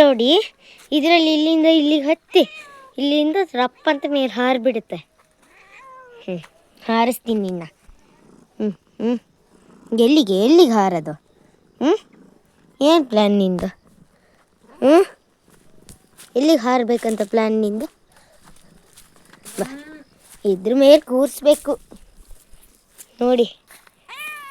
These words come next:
ನೋಡಿ ಡ್ಯಾನ್ಸು. ಹ್ಮ್, ಚಂದ ತೀಟಿದ್ರೆ ಕುತ್ಕೊಂಡಿರುತ್ತೆ, ಇಲ್ಲಾಂದ್ರೆ ಎದ್ದು ಓಡುತ್ತೆ. ಇಲ್ಲಾಂದ್ರೆ ಬೆಚ್ಚಗಿಡ್ಬೇಕು ಇದನ್ನ.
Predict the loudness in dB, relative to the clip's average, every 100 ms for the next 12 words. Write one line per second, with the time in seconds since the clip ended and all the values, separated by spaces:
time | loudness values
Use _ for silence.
0 | -20 -20 -16 -6 0 2 2 0 0 0
1 | -6 -12 _ _ _ _ _ _ _ _
2 | _ _ _ -12 -6 -6 -8 -14 _ _
3 | _ _ _ _ _ _ _ _ _ _
4 | _ -10 -4 -2 -2 -2 -4 -6 _ _
5 | -6 -4 -4 -4 0 0 2 2 0 -2
6 | -4 0 0 0 0 0 2 2 0 -6
7 | -12 -12 -20 _ -20 -20 -20 -20 -20 -20
8 | _ _ _ _ _ _ -8 -2 0 0
9 | -2 -4 -4 -8 -6 -4 -2 0 0 -2
10 | -14 -14